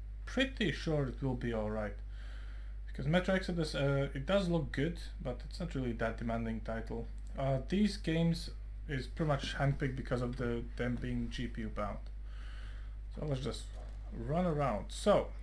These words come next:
we are actually pretty much within, uh, forty frames for now, and we're using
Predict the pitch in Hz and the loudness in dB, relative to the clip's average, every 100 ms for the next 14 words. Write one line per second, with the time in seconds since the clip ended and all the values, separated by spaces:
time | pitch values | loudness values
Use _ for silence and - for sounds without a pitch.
0 | - 139 202 196 196 175 185 - 196 180 | -4 0 4 4 4 4 0 -2 -2 -2
1 | 175 240 254 - 165 160 156 151 147 147 | -2 0 0 0 0 2 2 4 4 2
2 | 143 143 - - - - - 196 208 202 | 2 0 -4 -8 -8 -6 -2 -2 0 0
3 | 135 - 151 123 113 - - - - - | 0 0 2 4 2 -2 -6 -8 -8 -8
4 | - - - - - - 117 135 160 127 | -8 -8 -8 -8 -8 -4 -2 0 2 2
5 | 139 170 156 147 143 151 147 147 147 143 | 2 2 2 2 2 0 0 0 2 2